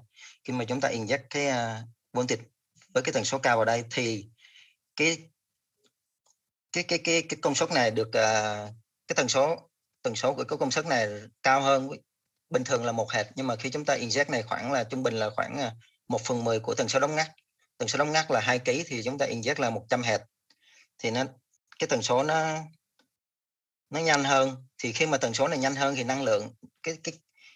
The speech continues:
cái omega của cái, à, energy nó nhanh hơn. Khi mà cái omega của energy nó nhanh hơn thì nó làm cho cái capacitor á, nó chạc và discharge với tần số cao hơn so với bình thường. Khi mà chạc và discharge với tần số cao hơn thì đương nhiên là cái ripple nó sẽ giảm.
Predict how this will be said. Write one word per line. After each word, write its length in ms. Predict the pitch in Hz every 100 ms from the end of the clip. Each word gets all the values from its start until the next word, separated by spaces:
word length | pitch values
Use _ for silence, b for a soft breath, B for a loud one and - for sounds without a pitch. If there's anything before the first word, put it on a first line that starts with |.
| -
cái 100 | -
omega 360 | 151 143 139 135
của 160 | 131
cái, 300 | 107 156 156
à, 100 | 143
energy 420 | 135 135 131 135
nó 80 | 127
nhanh 220 | 151 135
hơn. 280 | 131 131 131 127
Khi 80 | 143
mà 80 | 113
cái 100 | 156
omega 420 | 139 135 131 127
của 120 | 120
energy 360 | 123 135 127 127
nó 80 | 143
nhanh 200 | 135 127
hơn 260 | 127 123 127
thì 60 |
nó 180 | 110 143
làm 240 | 147 110
cho 100 | 107
cái 120 | 123 -
capacitor 520 | 135 127 139 127 123 131
á, 100 | 156 _ b b _ _ -
nó 100 | 151
chạc 260 | - 110 -
và 60 |
discharge 440 | 113 110 113 101 -
với 100 | 147
tần 140 | 147 107
số 180 | 131 135
cao 240 | 135 123
hơn 320 | 123 117 117 - -
so 140 | 127
với 100 | 135
bình 160 | 135 110
thường. 340 | 123 101 98 _ _ _ _ _ _ _ _ _ _ _ _ -
Khi 100 | 143
mà 100 | 127
chạc 280 | - 110 104
và 80 | 135
discharge 400 | 117 - 104 98
với 120 | 131
tần 140 | 127
số 140 | - 131
cao 220 | 131 127
hơn 180 | 123 120
thì 80 | 113
đương 140 | 113
nhiên 160 | 120 120
là 80 | 107
cái 140 | 139
ripple 240 | 135 - 107 107
nó 60 |
sẽ 160 | 131 110
giảm. 320 | 104 -